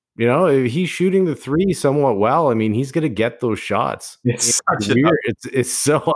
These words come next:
Speaker 1: <laughs> ugly, but it works, right?
Speaker 2: Yeah.
Speaker 1: It works.
Speaker 2: I'm actually, it's gotten to the point where I'm actually confident when he shoots a three.
Speaker 1: I know, when he,
Speaker 2: About it.
Speaker 1: when he
Speaker 2: Um,
Speaker 1: used to shoot, he'd be like, "You son of a bitch." <laughs> Anyways.
Speaker 2: One of the, but one of the things that's,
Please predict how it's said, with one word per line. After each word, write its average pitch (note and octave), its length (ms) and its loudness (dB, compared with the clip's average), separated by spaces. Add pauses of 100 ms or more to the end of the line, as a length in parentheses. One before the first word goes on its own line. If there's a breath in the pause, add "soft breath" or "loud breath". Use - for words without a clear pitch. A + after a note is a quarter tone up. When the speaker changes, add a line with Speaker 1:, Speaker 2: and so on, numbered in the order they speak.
Speaker 1:
<laughs> - 100 -14
ugly, D3+ 320 -4 (100)
but - 480 -8 (400 loud breath)
it C3 120 2
works, D#3 440 2
right? C#3 360 0 (640)
Speaker 2:
Yeah. A2+ 240 2
Speaker 1:
It A#2+ 120 -4
works. - 440 -4 (160)
Speaker 2:
I'm C3+ 120 2
actually, D#3 340 0
it's A#2+ 140 -2
gotten C#3 220 0
to C#3+ 80 -2
the B2 80 -2
point A#2 260 -6
where G2 100 -2
I'm G2 120 -2
actually A2 300 -4
confident F#2+ 520 -6
when F2 80 -10
he E2+ 100 -8
shoots - 260 -18
a - 20 -18
three. F2 240 -8
Speaker 1:
I C3 140 0
know, D3+ 340 2
when A#2 180 0
he, B2 120 -6 (180)
Speaker 2:
About D#2+ 200 0
it. - 240 -14 (180)
Speaker 1:
when - 140 -4
he D#3 180 -2
Speaker 2:
Um, G#2+ 100 2
Speaker 1:
used G#2 140 -2
to C#3 200 -4
shoot, A2+ 240 0
he'd G#2 160 0
be G#2 140 2
like, G#2 220 -2
"You A#2+ 120 2
son - 420 -2
of E3 80 0
a - 120 -14
bitch." - 380 -2
<laughs> D3+ 920 -2 (480)
Anyways. G#2 520 -2
Speaker 2:
One E3 180 2
of A3 160 -2
the, D3 80 -14
but C#3+ 140 -4
one D#3+ 120 2
of G#3 60 0
the G#3 60 -6
things D#3+ 160 -4
that's, C3 160 -8